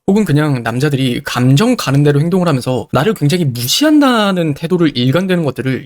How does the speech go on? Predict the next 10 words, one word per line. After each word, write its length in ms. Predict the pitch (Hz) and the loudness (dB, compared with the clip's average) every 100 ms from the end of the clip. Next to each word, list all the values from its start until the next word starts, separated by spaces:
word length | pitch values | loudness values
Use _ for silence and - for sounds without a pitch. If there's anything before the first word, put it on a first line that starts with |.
| - | -4
여러 220 | 117 131 220 | 0 0 0
차례 240 | 247 247 | -2 -2
경험을 300 | - 123 127 | -2 -4 -4
했잖아요. 240 | - 107 - - _ | -6 -12 -12 -16 _
그래서 160 | 151 151 | 0 2
저는 160 | 147 143 | 2 2
오늘 260 | 139 170 131 | 2 2 0
영상에서 440 | 123 143 202 - | 0 0 0 -2
말씀을 300 | 117 - 127 | -4 -2 -2
드리길, 500 | - 127 117 113 110 | 0 -2 0 0 0